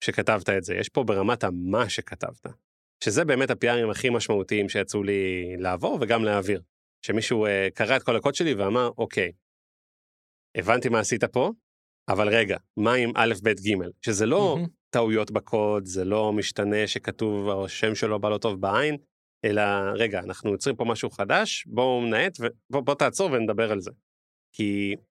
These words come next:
Speaker 1: וזה נותן להיות בדברים שהם לא הביזנס לוג'יק הראשי של הפיצ'ר, אלא נגיד,
Speaker 2: הדברים הקטנים.
Speaker 1: "הבנתי שעכשיו אני צריך קיו לטאסקים שרצים."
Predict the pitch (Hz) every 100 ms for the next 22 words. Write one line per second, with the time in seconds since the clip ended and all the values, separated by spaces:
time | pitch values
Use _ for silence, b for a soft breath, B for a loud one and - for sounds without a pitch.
0 | - 107 110 104 151 156 143 143 110 104
1 | 107 123 117 101 98 110 180 127 110 113
2 | - 107 98 - 98 95 - 127 - -
3 | - 113 196 214 226 _ _ _ - 135
4 | 160 160 160 156 147 190 202 196 - 170
5 | 151 131 - 113 160 - 170 135 - 147
6 | 135 123 101 110 107 139 131 - - -
7 | 101 127 143 143 110 107 98 92 - 90
8 | 92 95 _ _ _ - 107 95 - 104